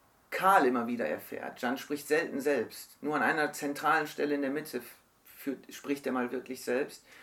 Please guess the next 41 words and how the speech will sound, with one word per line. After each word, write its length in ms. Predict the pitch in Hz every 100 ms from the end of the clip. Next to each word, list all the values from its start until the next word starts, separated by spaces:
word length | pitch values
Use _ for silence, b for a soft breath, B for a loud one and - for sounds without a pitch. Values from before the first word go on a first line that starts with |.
| B B B B
Äh, 240 | - 135 131
steht 320 | - 160 175
für 160 | 175
mich 380 | 170 170 175 -
eher 580 | 139 151 147 151 147 - b b b b
für 160 | - 147
das, 420 | 156 151 - -
was 180 | 127 127
ich 260 | 143 - -
durch 200 | 143 -
Studium 380 | 165 185 160
und 140 | 135 135
so 520 | - 135 135 135 - -
eine 120 | 135
Zeit 240 | 127 160 156
lang 140 | 143
aus 120 | 139
dem 140 | 160 156
Blick 180 | 208 -
verloren 480 | 123 101 80 80
hab. 140 | 78 - - b b b -
Dass 160 | -
es 100 | 143
für 140 | - 147
mich 200 | 156 -
genauso 420 | 156 165 180 139
geworden 520 | 117 117 110 113 110 -
we-, 140 | - - -
also 220 | 113 113 - -
werden 400 | - 127 123 120
konnte, 540 | - 143 147 147 139
könnte, 440 | - 139 127 139 127
wie, 240 | 131 117
wie 140 | 135 135
es 160 | -
meinem 160 | 135 139
Bruder 300 | 151 190 -
erging, 400 | 107 110 98 107
wie 120 | 123
es, 240 | 120 - B B B B
ähm, 420 | - 123 123 120